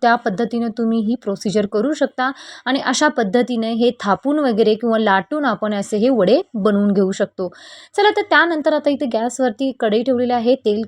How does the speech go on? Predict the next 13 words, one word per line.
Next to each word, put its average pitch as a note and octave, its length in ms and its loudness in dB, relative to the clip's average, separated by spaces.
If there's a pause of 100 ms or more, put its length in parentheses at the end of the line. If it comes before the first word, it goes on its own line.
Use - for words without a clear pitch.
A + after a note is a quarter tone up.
(120)
गरम A3 280 2
झालेलं B3 360 2
आहे, A3+ 160 2
अगदी G#3 380 -2 (120)
कडकडीत C4+ 440 0
पहिल्यांदा C#4 400 0
आपण B3+ 200 -4
हे B3+ 100 -4
तेल A#3 200 -2
गरम A3 260 2
करून A#3 220 0
घ्यायचं A#3 300 0
आहे. A#3 240 2